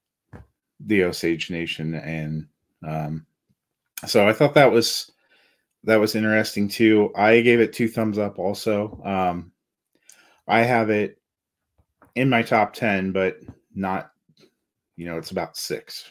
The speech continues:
for me right now. Um, so I'll be curious to see how it hangs in there. We have quite a few bigger films coming down the line. Uh, this feels like another pretty good win for Apple Films, um, which, you know,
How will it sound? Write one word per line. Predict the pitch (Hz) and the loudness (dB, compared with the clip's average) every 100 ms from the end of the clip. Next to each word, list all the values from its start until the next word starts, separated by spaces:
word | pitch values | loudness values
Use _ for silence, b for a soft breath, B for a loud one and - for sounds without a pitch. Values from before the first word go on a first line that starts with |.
| _ | _
for | 90 | -14
me | 90 80 80 | -10 -12 -12
right | 76 71 | -10 -10
now. | 85 78 87 _ B B B B B | -10 -12 -12 _ B B B B B
Um, | 90 87 85 80 | -6 -4 -6 -12
so | - 104 92 | -6 -2 -2
I'll | |
be | 87 98 | -2 -6
curious | - 101 92 - | -2 -2 -2 -6
to | 92 | -12
see | - 90 85 87 _ - | -8 -8 -10 -14 _ -4
how | 139 98 | 0 0
it | - | -2
hangs | 107 98 95 | -6 -4 -4
in | 98 | -6
there. | 95 | -4
We | 95 | -4
have | 98 98 - | -4 -6 -4
quite | 113 117 | -4 -4
a | |
few | - 110 113 113 104 B B B B B B - | -4 0 2 2 -2 B B B B B B -2
bigger | 113 110 | 0 0
films | - 117 113 - | 2 0 0 -4
coming | 117 107 | -4 -2
down | 104 104 | -2 -2
the | 104 | -4
line. | 101 107 117 120 | -2 -2 -2 -4
Uh, | 107 104 98 87 | -2 0 -2 -2
this | 113 - - _ - _ | -4 -4 -10 _ -20 _
feels | - 123 123 | -6 -2 -2
like | 110 | -2
another | 107 110 120 104 | -4 0 0 0
pretty | - 123 110 | -2 -2 0
good | 113 98 | -2 -2
win | 107 110 107 | -6 -4 -6
for | - 95 87 | -6 -6 -2
Apple | 104 113 95 | -4 -4 -8
Films, | - 117 95 110 - - _ _ _ - | -6 -6 -4 -8 -12 -20 _ _ _ -12
um, | 98 90 85 85 _ _ _ | -8 -8 -10 -18 _ _ _
which, | 92 101 95 - - - b b b b - | -8 -6 -6 -10 -14 -20 b b b b -8
you | 113 | -4
know, | 98 92 | -4 -6